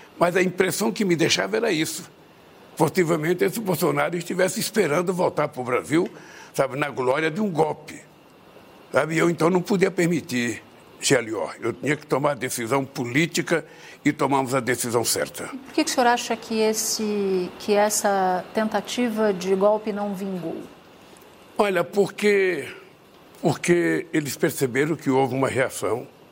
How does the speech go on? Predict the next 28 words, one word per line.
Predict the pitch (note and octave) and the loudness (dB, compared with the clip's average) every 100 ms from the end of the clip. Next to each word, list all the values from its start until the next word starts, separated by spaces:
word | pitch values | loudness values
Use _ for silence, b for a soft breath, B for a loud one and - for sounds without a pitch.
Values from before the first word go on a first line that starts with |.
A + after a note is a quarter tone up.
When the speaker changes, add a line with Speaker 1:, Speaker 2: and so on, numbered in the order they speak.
| - - - B B B B B B - | -20 -20 -20 B B B B B B -6
Speaker 1:
Ah, | C3+ C#3 C3 | 0 0 0
imediatamente | D#3 D#3+ E3 A#2 C#3 - A#2 A#2+ B2 A2+ A2+ | 0 0 2 2 0 2 0 0 -2 0 0
eu | G#2 | 0
sou | - B2+ | 2 2
agradecido | B2 A#2 A2+ G#2+ G#2 - B2+ A2 | 2 -2 -4 -4 -4 -2 -2 2
aos | B2 G2+ | 0 2
governadores | A#2+ A#2 B2+ G2+ G2 B2+ B2+ | -2 0 0 0 0 -2 -2
que | - | -8
vieram | B2+ B2 B2+ | -2 0 2
a | G#2 | 0
Brasília | A2+ F#2 B2+ A#2+ | -2 -4 -4 -2
prestar | A#2 G#2 - A2+ | -2 -2 0 -2
solidariedade. | - G2+ F#2 G#2 F#2+ D2 G#2 C3+ - - - B B B B B B B B B | -4 -6 -2 -2 -2 0 0 0 -6 -20 -20 B B B B B B B B B
Imediatamente | D3+ F3 F#3 D3 C#3+ D#3+ C#3+ D3+ D3+ | 2 2 2 -2 -2 -4 -2 -2 -2
a | |
gente | B2 C#3 - | 0 -2 0
se | D#3 B2+ | 2 2
juntou | C3 - C#3 C3+ | -2 -2 0 2
e | A#2+ | 2
a | |
gente | A2+ C3 | 0 -4
percebeu | - C#3+ - B2 C#3 | -2 -4 -2 0 0
que | - - | -2 -2
tinha | C#3+ | -2
que | C3 - | -2 -2
trabalhar | C#3 A#2+ A#2+ A2 | -2 0 0 0
junto, | G#2 A#2+ A2 A2 | -2 -6 -6 -4
sabe? | A#2+ A#2+ | -2 -2